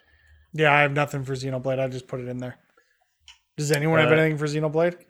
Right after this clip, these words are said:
Speaker 2: Yes. Uh, give me a second. Um,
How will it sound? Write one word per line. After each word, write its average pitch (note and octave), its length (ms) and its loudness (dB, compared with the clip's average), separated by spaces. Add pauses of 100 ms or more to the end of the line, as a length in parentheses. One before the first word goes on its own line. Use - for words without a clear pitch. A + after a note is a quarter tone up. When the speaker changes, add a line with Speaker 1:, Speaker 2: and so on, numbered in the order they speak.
(280)
Speaker 2:
Yes. C3 680 2
Uh, A2+ 260 4
give F#3 140 2
me E3 140 2
a - 20 2
second. G#2+ 540 -4 (2250)
Um, A#2+ 480 2